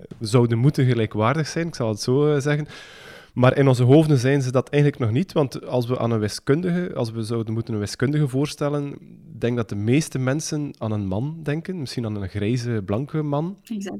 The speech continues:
Speaker 1: Dat beeld klopt nochtans niet, dat weten we ook uit historische voorbeelden, maar ook vandaag, eh, aan de V U B alleen al, aan de u-, in uw universiteit, ehm, eh,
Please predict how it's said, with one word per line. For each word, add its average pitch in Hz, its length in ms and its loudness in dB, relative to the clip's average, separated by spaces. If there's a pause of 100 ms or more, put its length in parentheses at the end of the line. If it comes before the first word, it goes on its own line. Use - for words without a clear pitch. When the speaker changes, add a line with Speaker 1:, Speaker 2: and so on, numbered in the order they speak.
(120)
Speaker 1:
Dat 104 420 0
beeld 131 380 4
klopt - 260 2
nochtans 110 420 2
niet, 143 200 2
dat 127 160 4
weten 120 300 2
we 120 80 -2
ook - 260 -2
uit 113 180 -2
historische 135 520 0
voorbeelden, 156 560 -2
maar 107 240 0
ook 117 340 -2
vandaag, 104 640 -2
eh, 104 300 -4
aan 107 420 -6
de 101 140 -2
V 92 60 -10
U 101 200 0
B 101 260 0
alleen 113 240 0
al, 147 200 -2
aan 110 140 -2
de 101 180 -4
u-, 113 180 -4
in 110 160 -2
uw 110 120 -2
universiteit, 117 840 -2 (320)
ehm, 110 460 4 (160)
eh, 120 180 -10